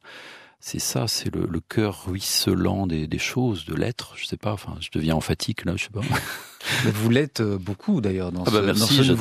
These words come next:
Speaker 1: j'adore.
Speaker 2: texte.
Speaker 1: <laughs> J'aime bien, je sais pas comment le
Speaker 2: Non, mais,
Speaker 1: prendre.
Speaker 2: mais très bien.
Speaker 1: <laughs>
Speaker 2: Non, parce
Speaker 1: Oui,
Speaker 2: qu'il y a
Speaker 1: c'est
Speaker 2: tout
Speaker 1: pas
Speaker 2: un, un questionnement, euh,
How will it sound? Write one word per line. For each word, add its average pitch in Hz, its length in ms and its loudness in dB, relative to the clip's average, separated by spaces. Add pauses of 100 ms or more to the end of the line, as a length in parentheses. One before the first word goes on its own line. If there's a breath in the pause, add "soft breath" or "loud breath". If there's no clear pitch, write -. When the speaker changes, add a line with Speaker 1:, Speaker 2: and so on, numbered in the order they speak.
Speaker 1:
j'adore. 120 80 4
Speaker 2:
texte. 127 280 2 (140)
Speaker 1:
<laughs> 98 160 4
J'aime 226 180 2
bien, 139 180 2
je - 100 2
sais 226 100 0
pas 131 80 2
comment - 180 4
le 123 80 6
Speaker 2:
Non, 135 60 8
mais, 139 60 4
Speaker 1:
prendre. 143 300 6 (240)
Speaker 2:
mais 127 60 4
très 127 220 4
bien. 165 400 4
Speaker 1:
<laughs> 131 80 -2
Speaker 2:
Non, 185 120 6
parce - 200 2
Speaker 1:
Oui, - 80 4
Speaker 2:
qu'il 147 80 4
y 143 40 6
a 131 40 2
Speaker 1:
c'est - 60 -4
Speaker 2:
tout 147 100 2
Speaker 1:
pas 139 240 2
Speaker 2:
un, 131 80 0
un 139 60 2
questionnement, 139 840 4
euh, 110 140 2